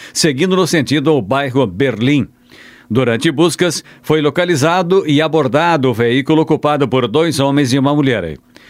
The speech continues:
O condutor foi submetido ao etilômetro, confirmando o crime de embriaguez ao volante.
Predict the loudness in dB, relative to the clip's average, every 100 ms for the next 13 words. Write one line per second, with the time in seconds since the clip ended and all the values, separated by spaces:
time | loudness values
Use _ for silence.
0 | -10 -4 0 0 0 2 0 2 -2 0
1 | -2 0 0 0 2 0 0 0 0 0
2 | 0 0 -2 -2 -8 -10 -2 0 0 2
3 | 2 0 0 0 0 0 0 0 0 0
4 | 0 0 0 0 0 2 0 -2 -6 -14